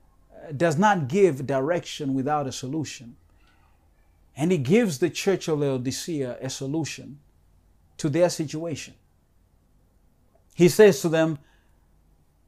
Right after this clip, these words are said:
"I advise you to buy from me gold refined by fire so that you may become rich,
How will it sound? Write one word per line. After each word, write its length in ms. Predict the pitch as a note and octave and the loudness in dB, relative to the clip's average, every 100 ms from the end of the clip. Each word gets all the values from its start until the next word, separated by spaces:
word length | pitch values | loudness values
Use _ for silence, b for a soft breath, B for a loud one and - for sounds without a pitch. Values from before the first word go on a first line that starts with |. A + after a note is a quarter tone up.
| _ - | _ 4
"I 100 | D#3 | 6
advise 460 | D#3 C3+ G3 F#3+ E3+ | 8 10 10 8 6
you 80 | |
to 60 | E3 | 4
buy 400 | C#3 F3 F3 F3 | 8 10 10 8
from 220 | - E3 | 2 -2
me 140 | E3+ D3+ | -2 2
gold 420 | D3 F3 C#3 B2+ | 4 6 4 2
refined 680 | C3 C3 D#3+ D3 C#3 B2+ A2+ | -2 0 0 2 2 2 0
by 120 | B2+ | -4
fire 400 | - E3 C3 A#2+ | 0 0 0 -4
so 200 | - D#3 | -4 -2
that 200 | C#3+ - | -2 -2
you 60 | |
may 140 | D3+ C3 | -2 -2
become 420 | A#2+ - D3 C3+ | -4 -6 -4 -2
rich, 340 | B2+ A#2+ - | -4 -6 -16